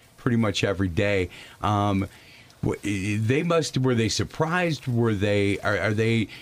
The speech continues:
you know, people now that you've obviously prayed for and planted seeds with to make sure that,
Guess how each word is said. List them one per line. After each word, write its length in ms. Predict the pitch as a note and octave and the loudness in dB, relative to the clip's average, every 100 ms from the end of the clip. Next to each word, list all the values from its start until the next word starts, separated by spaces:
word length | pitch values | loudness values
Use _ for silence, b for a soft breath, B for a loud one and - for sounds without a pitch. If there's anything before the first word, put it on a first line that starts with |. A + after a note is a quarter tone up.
| B | B
you 80 | C3 | 0
know, 80 | A#2 | 2
people 260 | D3+ C#3+ C3 | 0 0 0
now 200 | B2 A#2 | 2 2
that 240 | A2 - | 0 0
you've 200 | C#3 A#2+ | 0 2
obviously 520 | A#2+ A#2+ A2+ - A2+ | 2 2 0 0 -2
prayed 400 | - - A#2+ A2 | -2 0 0 0
for 280 | - B2+ A#2+ | 0 2 2
and 80 | G2+ | 2
planted 400 | - A2+ F#2+ F#2 | 2 0 0 -2
seeds 340 | - B2+ A2+ G#2+ | 0 0 0 2
with 240 | B2 A2 | 0 2
to 80 | A2+ | 0
make 220 | A2 G2+ | 2 0
sure 240 | - A#2+ | 0 0
that, 240 | G#2+ G2+ | 2 0